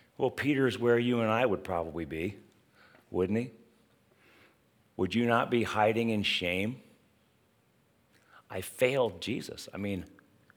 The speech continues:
what an idiot. I, I can't, I mean, I'd, I'd be beating myself up in a big way, wouldn't you?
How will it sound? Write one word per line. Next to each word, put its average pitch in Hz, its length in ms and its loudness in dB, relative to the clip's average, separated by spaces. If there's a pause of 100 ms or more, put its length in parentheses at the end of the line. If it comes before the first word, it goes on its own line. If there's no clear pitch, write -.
(920)
what 110 360 2
an 117 220 -2
idiot. - 540 -8 (340)
I, - 260 -2 (720)
I - 60 -6
can't, - 360 0
I 139 40 4
mean, 120 160 4
I'd, 147 200 4 (100)
I'd 170 120 4
be 170 100 2
beating 135 280 2
myself 131 500 2
up 123 160 2
in 123 100 0
a 123 40 0
big 175 200 -2
way, 92 320 0 (140)
wouldn't 156 260 -4
you? 202 340 -2